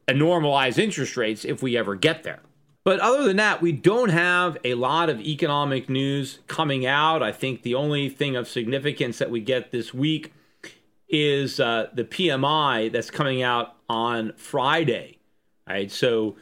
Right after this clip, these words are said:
uh, not a lot. That's gonna be a June P M I composite. So a very, a week that's very light on actual data. I mean, we're looking, there are various Fed officials that are speaking. Uh, this morning you had Stan Fisher,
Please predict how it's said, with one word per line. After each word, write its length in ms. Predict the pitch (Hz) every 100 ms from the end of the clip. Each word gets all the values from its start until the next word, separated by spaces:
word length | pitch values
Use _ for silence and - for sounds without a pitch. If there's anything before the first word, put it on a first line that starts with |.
| _ _
uh, 340 | - 110 110 87
not 320 | 117 147 185
a 40 |
lot. 420 | 139 147 139 101 -
That's 260 | 123 -
gonna 180 | - 123
be 140 | 117
a 60 | 110
June 320 | 90 139 139
P 180 | - 135
M 100 | 117
I 340 | 120 127 123
composite. 800 | 117 117 101 135 120 113 117 110 - _ _ _ _
So 420 | - - 135 123 - -
a 80 | 160
very, 520 | 160 247 339 214 139 - -
a 60 | 156
week 280 | 185 330
that's 200 | 208 156
very 340 | 151 196 226 202
light 420 | 127 139 139 110 - _ _ -
on 200 | 123 120 127
actual 460 | 139 139 - 131
data. 380 | 107 113 107 85
I 80 | 87
mean, 160 | 107
we're 100 | 120
looking, 320 | 135 180 175 160
there 140 | 160
are 60 | 151
various 580 | 202 233 208 185 - -
Fed 320 | - - 165
officials 680 | 160 131 170 - 170 160 147 - -
that 140 | 127 135
are 80 | 131
speaking. 680 | - 135 143 131 151 143 135
Uh, 160 | 117
this 200 | 117 -
morning 320 | 135 147 147 139
you 120 | 123
had 160 | 127
Stan 300 | - 143 131
Fisher, 680 | 113 151 135 160 139 139 131